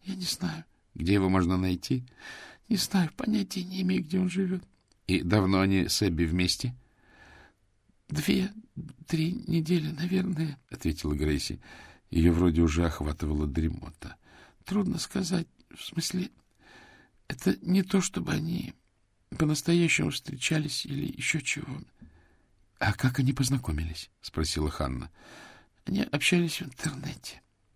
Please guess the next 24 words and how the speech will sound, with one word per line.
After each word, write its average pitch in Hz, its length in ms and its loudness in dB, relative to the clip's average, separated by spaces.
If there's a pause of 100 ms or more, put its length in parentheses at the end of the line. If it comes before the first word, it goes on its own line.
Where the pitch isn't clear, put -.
(120)
ответила 78 460 -2
Грейси, 87 360 4
опуская 76 440 -2
голову 80 360 4
на 73 140 2
белую 76 320 2
подушку. — - 600 -6 (560)
Довольно 170 420 -2
давно 160 400 2
уже. — - 260 -4 (1040)
Ты 101 160 -4
знаешь, 139 340 2
как - 200 0
он 95 120 2
выглядит? — 101 520 -2 (680)
Да, 240 240 4
Эбби 165 280 2
показывала 156 800 0
мне 170 300 -2
фотку, - 640 -2
которую 143 440 -4
он 147 220 -4
прислал. — - 560 -8 (300)
Фотку? - 440 -6